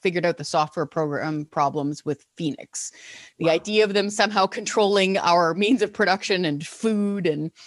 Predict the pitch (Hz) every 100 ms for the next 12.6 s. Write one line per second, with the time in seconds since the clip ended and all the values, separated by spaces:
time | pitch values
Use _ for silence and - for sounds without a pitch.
0 | - - 190 190 185 - 190 185 180 170
1 | 156 - _ 202 220 226 - - 269 208
2 | 220 220 185 220 165 135 76 - - -
3 | 190 208 208 185 202 202 185 175 170 -
4 | - 180 - 208 196 165 - - 190 165
5 | 170 180 180 170 175 170 160 165 160 160
6 | 156 156 139 123 139 160 175 180 165 165
7 | - - 165 160 160 147 156 151 - 185
8 | 185 _ - - 185 - 214 208 - -
9 | 202 185 180 - 165 165 165 170 156 156
10 | 156 143 139 143 - 147 - 160 165 180
11 | 170 156 170 175 254 320 320 311 202 156
12 | 165 156 151 131 90 -